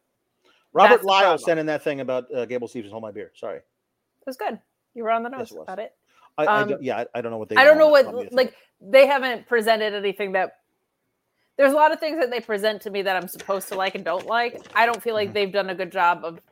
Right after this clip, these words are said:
Speaker 2: presenting me what they think I'm going to like about him, if that makes sense. Like, they, they haven't even given me their reasons to let me decide. <laughs>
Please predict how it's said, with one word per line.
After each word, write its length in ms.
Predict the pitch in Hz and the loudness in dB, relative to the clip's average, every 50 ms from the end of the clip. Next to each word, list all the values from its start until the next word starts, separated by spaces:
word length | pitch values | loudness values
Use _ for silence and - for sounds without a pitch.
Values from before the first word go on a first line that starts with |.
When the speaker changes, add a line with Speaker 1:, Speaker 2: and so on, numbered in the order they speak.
| - _ _ | -20 _ _
Speaker 2:
presenting 420 | - 196 - 214 196 185 185 180 | -12 -6 -4 -2 -2 -2 -4 -6
me 120 | 175 175 165 | -8 -8 -8
what 200 | 156 165 160 156 | -8 -8 -8 -6
they 140 | 185 180 | -4 -4
think 240 | 185 - - 175 175 | -6 -6 -8 -8 -6
I'm 140 | 180 165 170 | -8 -8 -8
going 180 | - 170 170 160 | -8 -12 -12 -12
to 100 | - - | -12 -12
like 180 | 101 120 160 160 | -10 -10 -10 -10
about 320 | - - 90 85 - - | -10 -10 -10 -10 -10 -12
him, 320 | - - - 147 170 202 _ _ _ _ _ _ _ _ _ - - - | -14 -18 -20 -20 -20 -20 _ _ _ _ _ _ _ _ _ -20 -18 -12
if 80 | 190 180 | -6 -4
that 180 | 190 156 151 | -4 -4 -4
makes 160 | - 151 - | -8 -14 -14
sense. 460 | - - - - - - - - - - | -12 -12 -12 -12 -12 -12 -12 -8 -4 -2
Like, 160 | 196 208 175 | -2 0 2
they, 400 | 233 233 226 226 220 214 208 208 - - - _ _ _ | 4 4 6 6 4 4 2 0 -4 -12 -20 _ _ _
they 180 | 202 233 247 | 0 4 6
haven't 240 | 254 269 254 220 226 220 | 6 6 6 4 4 0
even 200 | 214 202 202 180 | 0 -2 -2 -2
given 280 | 202 196 185 190 190 | -2 -2 -2 -4 -6
me 120 | 185 180 180 | -6 -6 -4
their 260 | 156 190 190 190 190 | -2 0 0 0 0
reasons 400 | 190 185 185 196 196 185 190 - | -2 -4 -6 -6 -8 -10 -10 -8
to 120 | - 202 180 | -6 -6 -4
let 160 | 180 175 - | -4 -4 -6
me 100 | 175 165 | -8 -10
decide. 600 | 151 - 147 - - 175 151 139 110 135 170 - - _ _ _ _ - | -10 -10 -12 -10 -8 -6 -6 -6 -6 -10 -14 -18 -20 _ _ _ _ -12
<laughs> 80 | 262 | -12